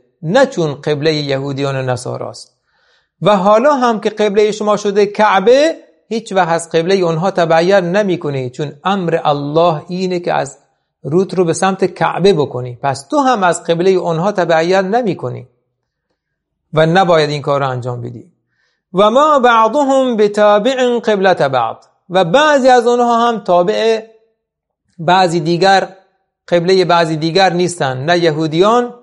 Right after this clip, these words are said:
قبول دارن قبلهٔ نصارا و نه نصارا قبول دارن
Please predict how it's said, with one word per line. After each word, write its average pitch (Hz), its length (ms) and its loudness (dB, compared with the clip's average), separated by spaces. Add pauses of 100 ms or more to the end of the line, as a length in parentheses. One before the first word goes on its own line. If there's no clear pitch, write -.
(160)
قبول 185 320 0
دارن 208 480 0 (440)
قبلهٔ 202 440 2
نصارا 196 760 2
و 160 100 2
نه 190 120 0
نصارا 170 720 2
قبول 151 360 -4
دارن 139 380 -2